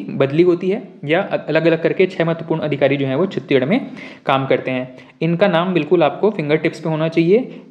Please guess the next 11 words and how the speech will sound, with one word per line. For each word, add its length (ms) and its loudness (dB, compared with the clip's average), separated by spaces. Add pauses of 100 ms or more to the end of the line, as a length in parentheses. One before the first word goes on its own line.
ज़बान 380 2
पे 60 6
रटा 180 4
हुआ 160 2
होना 160 0
चाहिए। 460 -2 (100)
इनका 240 0
नाम 240 -2
है 240 0
एडमंड 520 0
एगेन्यू 600 0